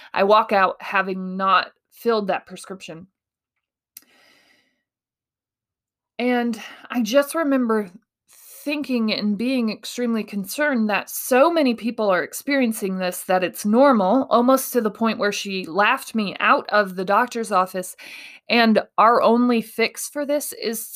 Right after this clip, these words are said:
to mask that it's happening. How is this different from what I tried before? Because all of the recommendations that people had made to me were like, "Fill your schedule a little bit more full,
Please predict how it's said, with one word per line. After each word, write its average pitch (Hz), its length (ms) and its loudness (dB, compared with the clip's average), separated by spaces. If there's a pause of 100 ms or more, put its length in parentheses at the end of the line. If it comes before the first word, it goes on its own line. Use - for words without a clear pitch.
to 208 140 -4
mask 202 720 -6
that 208 180 0
it's - 160 -6
happening. 302 640 -4 (2750)
How 269 260 6
is 262 160 4
this 240 260 -2
different 269 380 0
from 214 180 -6
what 202 140 -4
I 190 80 -4
tried 185 300 -8
before? 277 480 -14 (840)
Because 226 360 -2
all 269 340 6
of 269 80 2
the 247 140 2
recommendations 226 800 -2
that - 180 -8
people 226 280 -8
had 175 220 -12
made 277 280 0
to 226 80 -6
me 202 160 -4
were 190 160 0
like, 170 240 -6
"Fill 208 240 0
your 190 120 0
schedule 254 640 2
a 247 60 4
little 247 180 4
bit 240 200 2
more 233 180 0
full, 226 480 0